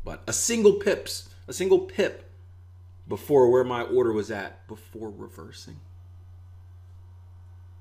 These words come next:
Yeah, it stinks. It stinks.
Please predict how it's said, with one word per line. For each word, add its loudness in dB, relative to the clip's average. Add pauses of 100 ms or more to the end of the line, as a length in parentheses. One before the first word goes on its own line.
(1500)
Yeah, -10 (880)
it -6
stinks. -16 (100)
It -12
stinks. -20